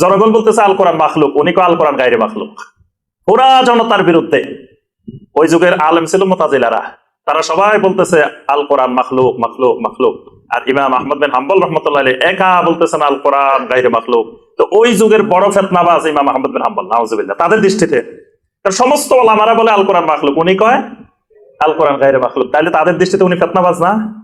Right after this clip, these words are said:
উনি যদি সেদিন এই সুন্নতের ঝান্ডা না ধরতেন, তা আমরাও আজকে সহিহ আকীদা পেতাম না, ইমাম আহমদ বিন হাম্বল রহমতুল্লাহ আলাইহি যদি না ধরতেন। আমি যে কথাটা বলছিলাম, এক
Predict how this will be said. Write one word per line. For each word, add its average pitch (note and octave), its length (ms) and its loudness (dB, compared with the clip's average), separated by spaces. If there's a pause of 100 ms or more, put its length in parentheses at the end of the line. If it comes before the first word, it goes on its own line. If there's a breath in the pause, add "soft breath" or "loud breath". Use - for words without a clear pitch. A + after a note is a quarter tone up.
(580)
উনি A#3+ 240 2
যদি D4 200 2
সেদিন A#3 340 2 (360)
এই G#3+ 140 2
সুন্নতের G3 520 0
ঝান্ডা E3+ 320 0
না D3+ 160 0
ধরতেন, D3 340 0 (200)
তা - 300 -10
আমরাও F3+ 240 2
আজকে F#3 220 0
সহিহ C#3+ 260 2
আকীদা C3 240 0
পেতাম A2 280 -2
না, - 140 -14 (600)
ইমাম C#3 200 0
আহমদ B2 260 -4
বিন A#2 80 -4
হাম্বল A#2+ 240 -2
রহমতুল্লাহ A#2 360 -4
আলাইহি G#2+ 160 -2
যদি G#2 100 -6
না G2 100 -2
ধরতেন। F#2+ 220 -4
আমি B2 160 0
যে - 100 0
কথাটা F3 260 -2
বলছিলাম, E3+ 400 -2 (540)
এক D3 140 -2